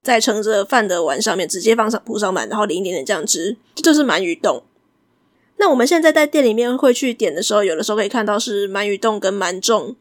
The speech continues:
两种不一样的那个售价，不一样的做法，然后看起来好像都是鳗鱼饭，它有什么差别呢？嗯，好，鳗鱼冻就是刚，我刚刚所说的那样子，它就是冻饭，然后呢，直接一碗饭，然后鳗鱼铺上去，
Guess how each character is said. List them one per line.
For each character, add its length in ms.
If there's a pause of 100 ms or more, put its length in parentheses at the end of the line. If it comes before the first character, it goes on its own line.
(140)
两 260
种 160
不 140
一 60
样 120
的 100
那 60
个 80
售 220
价， 320
不 180
一 40
样 100
的 60
做 160
法， 220 (120)
然 100
后 60
看 80
起 60
来 80
好 20
像 100
都 60
是 80
鳗 160
鱼 140
饭， 200
它 120
有 60
什 100
么 80
差 180
别 200
呢？ 280 (1040)
嗯， 300
好， 240
鳗 160
鱼 100
冻 140
就 80
是 100
刚， 300
我 100
刚 160
刚 100
所 160
说 200
的 80
那 100
样 180
子， 240 (160)
它 120
就 80
是 180
冻 240
饭， 240
然 80
后 120
呢， 140
直 120
接 120
一 80
碗 160
饭， 280 (180)
然 100
后 60
鳗 60
鱼 40
铺 140
上 100
去， 280